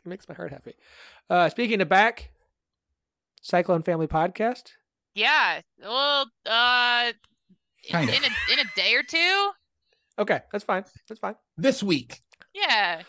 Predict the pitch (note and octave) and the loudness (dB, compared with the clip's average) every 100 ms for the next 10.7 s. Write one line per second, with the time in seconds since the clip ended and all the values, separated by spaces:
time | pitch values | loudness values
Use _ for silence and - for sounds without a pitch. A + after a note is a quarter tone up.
0 | - D3 - - A#2 G2 - D4 - F4 | -6 -4 -4 -4 -6 -8 -2 0 0 2
1 | D#4 - A4 F4 B3+ C4+ C4+ C4+ C4 B3 | 0 0 0 4 8 8 8 4 4 8
2 | C#4 B3+ A#3 G3 F3 F3+ A3 G#3 G#3 A3 | 8 10 8 8 6 4 2 -2 -2 0
3 | G3 F3 - - - _ A#3+ C4+ C4+ G3 | 0 -2 -12 -20 -20 _ -2 0 0 -2
4 | B3+ C4+ C4 G3+ B3 A#3 _ G3 A#3 G#3+ | 0 2 0 -2 -6 -6 _ -6 -6 -6
5 | - B3+ B3+ C4+ G#3+ G3+ G3+ - G#3 A3+ | -8 -2 0 0 -4 -6 -6 -6 -8 -8
6 | G#3+ A#3 F3+ G#3 F#3 G#3 F#3 E3 E3+ E3+ | -8 -12 -8 -8 -6 -6 -8 -6 -4 -4
7 | D#3+ F3 - - F#3+ D#3 D3 _ D3+ C#3 | -6 -16 -20 -14 -12 -12 -16 _ -20 -20
8 | C3+ - - _ - D#3 - _ - - | -20 -20 -20 _ -20 -20 -20 _ -20 -20
9 | - G#3 - _ - _ - G#3+ _ _ | -20 -20 -20 _ -20 _ -18 -18 _ _
10 | _ _ _ - - - - | _ _ _ -20 -20 -20 -20